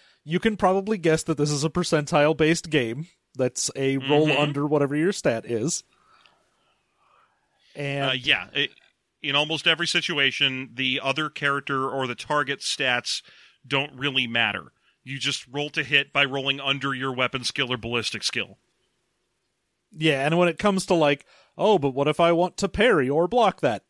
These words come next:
Speaker 1: That's also just based on you rolling under a parry or, uh, weapon skill of your own. So,
Speaker 2: Mm-hmm.
Speaker 1: there's not really a lot of comparing stats until you get to the damage section,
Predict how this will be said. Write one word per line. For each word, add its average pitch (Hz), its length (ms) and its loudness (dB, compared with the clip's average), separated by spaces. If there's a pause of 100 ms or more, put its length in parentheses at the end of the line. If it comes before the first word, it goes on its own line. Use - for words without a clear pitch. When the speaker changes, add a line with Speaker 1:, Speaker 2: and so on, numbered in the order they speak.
Speaker 1:
That's 151 280 2
also 143 300 2
just 135 240 -4
based 143 260 2
on 135 140 2
you 139 180 2
rolling 131 420 2
under 127 440 2
a 120 440 0 (140)
parry 127 480 0 (180)
or, 117 460 0 (220)
uh, 104 400 -6
weapon 120 400 -4
skill 127 280 -4
of 113 100 -4
your 120 180 0
own. 113 340 -2 (560)
So, 131 240 0
Speaker 2:
Mm-hmm. 156 500 0 (320)
Speaker 1:
there's 170 200 0
not 247 200 4
really 220 220 6
a 175 60 6
lot 151 260 4
of 135 500 -2 (540)
comparing 190 640 -2
stats 180 500 2
until 151 280 2
you 143 120 0
get 131 280 -2
to 143 200 2
the 123 220 -4
damage 123 560 0
section, 104 580 -4